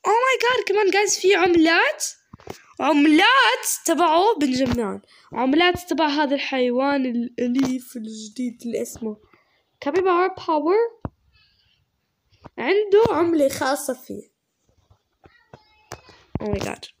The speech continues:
واو. عن جد واو. هذا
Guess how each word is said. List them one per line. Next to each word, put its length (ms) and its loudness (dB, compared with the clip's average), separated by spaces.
واو. 420 0
عن 120 -8
جد 240 -8
واو. 300 0
هذا 280 2